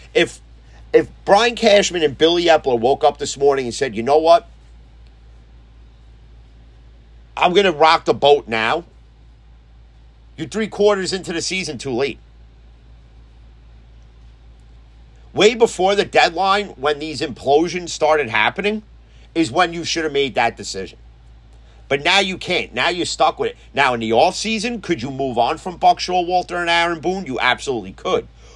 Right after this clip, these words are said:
What you replace them with is the big question mark. For me, I think the Yankees should really consider, I'll probably get flack for it,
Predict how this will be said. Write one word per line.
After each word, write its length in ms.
What 220
you 160
replace 400
them 220
with 360
is 200
the 100
big 280
question 440
mark. 180
For 160
me, 400
I 100
think 240
the 100
Yankees 440
should 260
really 340
consider, 720
I'll 140
probably 340
get 160
flack 400
for 300
it, 80